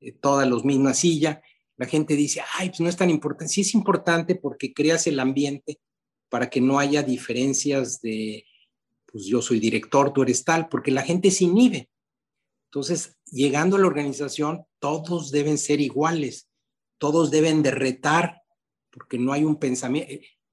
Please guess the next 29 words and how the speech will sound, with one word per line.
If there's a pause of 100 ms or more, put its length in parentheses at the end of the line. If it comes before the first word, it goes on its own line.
(240)
imagínate
a
alguien
que
está
atendiendo
un
pequeñito
proceso, (360)
pues
sabe
más
de
ese
proceso
y
de
los
problemas
porque
atiende
al
cliente (480)
que
lo
que
sabe
un
directivo.